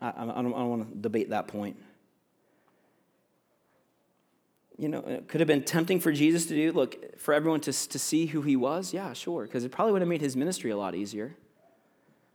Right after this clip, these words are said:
The pinnacle of the temple is not some isolated, desolate place. The devil brought him from the desert into the city. And he says, "Now that people can see you,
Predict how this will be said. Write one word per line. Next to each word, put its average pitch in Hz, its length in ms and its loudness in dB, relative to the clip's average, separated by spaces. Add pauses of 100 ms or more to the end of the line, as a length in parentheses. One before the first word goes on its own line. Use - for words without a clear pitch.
(400)
The 175 80 6
pinnacle 226 320 6
of 214 40 4
the 190 60 4
temple 214 380 6
is 156 80 6
not 190 180 6
some 170 260 4
isolated, 175 520 6
desolate 156 400 4
place. 180 540 2 (800)
The 165 80 4
devil 208 260 8
brought 185 260 8
him 156 260 2 (320)
from 220 520 8
the 214 80 8
desert 151 680 4 (840)
into 156 680 6
the 160 100 2
city. 170 480 4 (960)
And 175 60 4
he 185 60 8
says, 202 320 8
"Now 214 360 8
that 320 160 6
people 262 260 6
can 202 160 2
see - 280 2
you, 139 320 0